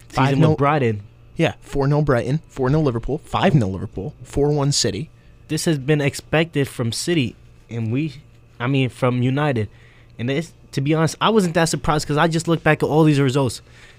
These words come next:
Speaker 1: Yeah, they're a good team. They're probably gonna make top four, but these results happen to United where they get slaughtered. Sometimes you just need a, like, two zero, three zero. When they hit three or four in this game, especially, even five, I'll give them a five.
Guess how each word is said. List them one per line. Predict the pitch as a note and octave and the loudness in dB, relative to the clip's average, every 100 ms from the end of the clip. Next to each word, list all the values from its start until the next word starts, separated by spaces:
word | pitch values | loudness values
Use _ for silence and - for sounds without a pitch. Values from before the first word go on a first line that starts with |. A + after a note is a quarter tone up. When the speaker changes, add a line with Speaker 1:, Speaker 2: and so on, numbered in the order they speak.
| - | 0
Speaker 1:
Yeah, | C#3 F#3+ | 4 6
they're | F#3 | 6
a | C3+ | 6
good | C3+ - | 4 2
team. | C#3 C3 | 0 0
They're | C3 | 0
probably | - D3 C#3 | 0 0 2
gonna | C3+ | 2
make | C3 A#2 | 0 -2
top | B2+ A#2+ | -4 -4
four, | C#3+ D3 | -4 -4
but | A2+ A2+ G#2 - - - - - | -2 -4 -6 -10 -20 -20 -20 -8
these | C#3 E3 | -4 0
results | D#3 A#2+ C#3 D3 - - | 0 4 4 4 0 -12
happen | - C3 C#3 D3 C3 | -6 0 0 2 0
to | |
United | C3+ C3 C3+ C#3+ B2+ | 2 2 2 0 0
where | G2+ A2+ | 0 -2
they | B2 | 0
get | B2 A#2+ - - | -2 -4 -6 -20
slaughtered. | - - - C3 D3+ C3+ G#2+ - - | -20 -20 -8 -2 0 0 -2 -6 -18
Sometimes | - F3 G3 E3+ D#3+ C#3 | -6 -6 -2 0 0 0
you | |
just | B2+ D3+ D3+ | -2 -2 -2
need | C#3+ C#3+ | -2 0
a, | C3+ - - - | -2 -6 -20 -10
like, | G#2+ A2+ | -6 -6
two | - F#3 | -2 -2
zero, | D3+ D#3 D3 | 2 2 2
three | D3 C#3+ | 0 0
zero. | A#2 A2+ G#2 - - - - - - | 0 0 -2 -8 -20 -20 -20 -20 -6
When | D3+ | 0
they | F#3+ | 2
hit | F#3 - | 2 0
three | D3 D3 | 0 0
or | B2 | -2
four | - - C3 C3 - | -4 -4 -4 -4 -6
in | A#2+ A#2+ | -4 0
this | D3 | 0
game, | - A#2 A#2 - | 0 -2 -2 -4
especially, | A2 - B2+ - A2 G#2+ - - - - - | -10 -4 -4 -2 -4 -6 -10 -20 -20 -20 -4
even | A#3 A#3+ D3 | 2 4 2
five, | - C3+ C3 | 2 2 2
I'll | D#3 | 4
give | E3 | 4
them | |
a | A2+ | 2
five. | - B2 G#2+ F#2+ | 2 0 0 -2